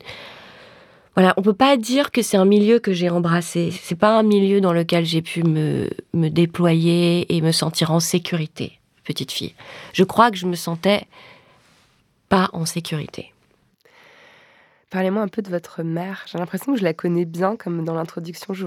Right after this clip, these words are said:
Speaker 2: je vous le disais, euh, elle a, il y a un, un très beau portrait d'elle, même si c'est un personnage, hein, je vous ai entendu expliquer que, voilà,
Speaker 1: Bien
Speaker 2: que
Speaker 1: sûr.
Speaker 2: votre mère et votre frère dans, dans le livre sont évidemment, euh, un peu romancés.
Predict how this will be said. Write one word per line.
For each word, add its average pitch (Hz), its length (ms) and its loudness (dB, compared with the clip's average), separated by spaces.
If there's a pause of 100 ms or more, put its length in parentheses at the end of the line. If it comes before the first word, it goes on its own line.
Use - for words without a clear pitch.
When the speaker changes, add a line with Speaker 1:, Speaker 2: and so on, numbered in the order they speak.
Speaker 2:
je 165 140 -12
vous 170 60 -6
le 170 80 -6
disais, 175 400 -2
euh, 165 160 -4
elle 160 180 -6
a, - 160 -12 (100)
il - 60 -8
y 165 60 -6
a 151 100 -8
un, 156 140 -10 (180)
un 170 260 -18
très - 200 -4
beau 190 120 0
portrait 185 380 -8
d'elle, 196 160 -2
même 175 180 -2
si 185 140 -12
c'est 180 140 -8
un 170 100 -4
personnage, 185 540 -6
hein, 175 80 -8
je 170 100 -10
vous 170 80 -10
ai - 60 -14
entendu 170 280 -10
expliquer 170 480 -10
que, 170 40 -18
voilà, 185 100 4
Speaker 1:
Bien 208 140 4
Speaker 2:
que 170 80 -4
Speaker 1:
sûr. 175 160 2
Speaker 2:
votre 190 160 0
mère 185 240 0
et 175 40 -6
votre 165 300 -10
frère 170 320 -6
dans, 175 160 -8
dans 170 160 -8
le 165 60 -4
livre 170 160 -6
sont - 160 -10
évidemment, 165 560 -8
euh, 165 40 -6 (460)
un - 80 -6
peu 170 140 -4
romancés. 175 520 -4